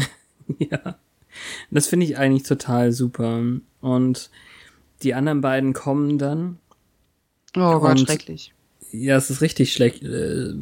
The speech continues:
Speaker 1: also, Xander sagt dann eben, "Ah, Willow, äh, hast du eigentlich letzte Woche Dynasty, äh,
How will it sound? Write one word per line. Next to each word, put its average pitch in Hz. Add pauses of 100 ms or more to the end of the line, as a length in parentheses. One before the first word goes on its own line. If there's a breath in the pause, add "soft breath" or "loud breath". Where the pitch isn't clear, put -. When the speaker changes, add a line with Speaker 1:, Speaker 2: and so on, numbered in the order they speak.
(100)
Speaker 1:
also, 135 (840 loud breath)
Xander 147
sagt 143
dann 135
eben, 131
"Ah, 180
Willow, 160 (300)
äh, - (160)
hast 160
du 156
eigentlich 147 (100)
letzte 139
Woche 135
Dynasty, 127
äh, -